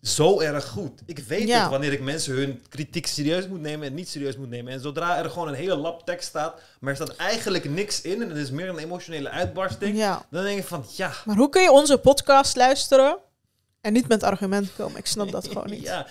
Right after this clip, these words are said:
Speaker 1: omdat Turken dat niet gewend zijn. Turken zijn emotie gewend. Turken zijn argumenten niet gewend.
Speaker 2: Ja.
Speaker 1: Turken zijn zo slecht
Speaker 2: Blijkbaar.
Speaker 1: in argumenten voeren. Bij, met Turken, dan vinden ze het leuker als je zo'n gotcha moment hebt. Turken vinden het leuker. Turken zullen meer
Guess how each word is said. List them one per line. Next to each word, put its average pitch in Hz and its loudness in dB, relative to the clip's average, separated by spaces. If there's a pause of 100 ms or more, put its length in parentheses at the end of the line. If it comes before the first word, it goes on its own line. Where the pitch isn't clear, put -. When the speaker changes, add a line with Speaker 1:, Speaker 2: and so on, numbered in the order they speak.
(120)
Speaker 1:
omdat 233 -2
Turken 254 -2
dat 233 -4
niet 233 -10
gewend 165 -2
zijn. 120 -8
Turken 226 -8
zijn 151 -4 (440)
emotie 147 0
gewend. 104 -18
Turken 156 -2
zijn 139 -6
argumenten 117 -10
niet 113 -16
gewend. 113 -14
Speaker 2:
Ja. 214 -6 (100)
Speaker 1:
Turken 247 -4
zijn 233 -6
zo 254 2
slecht 208 -8
Speaker 2:
Blijkbaar. 220 0
Speaker 1:
in 202 2
argumenten 190 -6
voeren. 120 -12 (540)
Bij, 160 -4
met 175 -6
Turken, 254 0
dan 165 -8
vinden 185 -10
ze 180 -8
het 123 -14
leuker 202 -2
als - -4
je 156 -6 (260)
zo'n 143 -4
gotcha 151 -4
moment 107 -12
hebt. 110 -18
Turken 247 -2
vinden 196 -6
het 135 -10
leuker. 196 -4
Turken 240 -8
zullen 185 -6
meer 185 -10